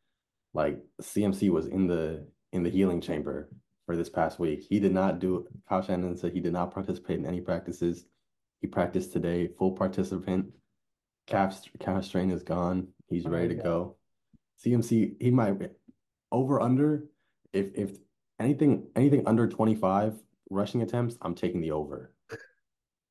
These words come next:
Speaker 1: Anything under twenty-five, twenty-four and a half, I'm taking the over. C M C is going to demolish this Packers defense. <clears throat> One ran up through the air, on the ground, everything. C M C is going to run, run right through this defense,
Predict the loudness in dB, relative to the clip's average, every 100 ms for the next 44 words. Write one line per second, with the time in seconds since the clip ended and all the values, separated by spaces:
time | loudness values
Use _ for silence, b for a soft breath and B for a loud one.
0 | _ 2 6 6 6 2 2 0 2 2
1 | 2 -2 0 0 0 -2 0 -4 -6 -10
2 | -8 -6 -2 0 0 -2 -4 -8 -8 0
3 | 2 2 0 -2 -2 -4 -6 -4 -4 -4
4 | -4 -4 -4 -4 0 2 2 0 -4 -10
5 | -10 -8 -6 -6 -4 -6 -6 -6 -10 -14
6 | -18 -20 _ -20 -20 _ _ _ _ _
7 | -20 0 4 6 6 2 -6 0 4 6
8 | 4 2 2 2 2 2 0 0 0 -2
9 | 0 2 2 0 -6 -10 -12 -14 -10 -8
10 | -6 -4 -2 -4 -4 -4 -4 -8 -10 -4
11 | -2 0 -2 -6 _ _ _ _ _ _
12 | _ _ _ -4 -2 0 -2 -4 -2 -2
13 | 0 0 0 -4 -6 -6 -8 -10 -14 -16